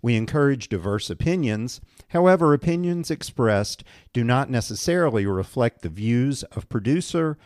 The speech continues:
partners, or underwriters.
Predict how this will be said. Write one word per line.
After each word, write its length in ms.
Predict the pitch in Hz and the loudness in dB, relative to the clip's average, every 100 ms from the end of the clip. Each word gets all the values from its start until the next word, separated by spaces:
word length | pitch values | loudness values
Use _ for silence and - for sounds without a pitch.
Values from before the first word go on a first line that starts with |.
| _ - | _ 0
partners, 720 | 151 147 139 139 135 127 - _ - | 4 4 2 -2 -2 -6 -14 _ 0
or 260 | 139 127 | 4 4
underwriters. 920 | 110 117 107 87 78 78 69 - - | 2 0 2 2 0 -4 -8 -12 -16